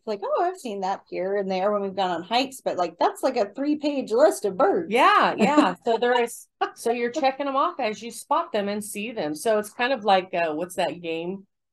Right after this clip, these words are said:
Speaker 2: A
Speaker 1: Where's
Speaker 2: scavenger,
Speaker 1: Waldo? <laughs>
Speaker 2: scavenger hunt. You go on a scavenger hunt for, but you don't collect them. You just watch them.
Speaker 1: Mm.
Speaker 2: Um, but yeah,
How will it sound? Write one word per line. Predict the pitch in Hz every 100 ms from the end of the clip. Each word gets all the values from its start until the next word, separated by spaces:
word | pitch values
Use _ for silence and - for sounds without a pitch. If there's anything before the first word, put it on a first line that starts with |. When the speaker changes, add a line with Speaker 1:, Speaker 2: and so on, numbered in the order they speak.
| _ _ -
Speaker 2:
A | 196
Speaker 1:
Where's | 220 269
Speaker 2:
scavenger, | - - 220 233 233
Speaker 1:
Waldo? | 233 226 294 392
<laughs> | 427 480 440
Speaker 2:
scavenger | - 403 370 370 254 233
hunt. | 208 349 - - -
You | 208 214
go | 285
on | 302
a | 294
scavenger | - 277 294 262 247
hunt | 240 233
for, | - 220 214 208 214 - _
but | 185 180
you | 196
don't | 180 -
collect | 160 147 -
them. | 131
You | 135
just | 139 139 -
watch | 135 127 -
them. | 226 262 - _ 196
Speaker 1:
Mm. | 196 196 _ _ -
Speaker 2:
Um, | 190 180 165 160
but | 196
yeah, | 214 254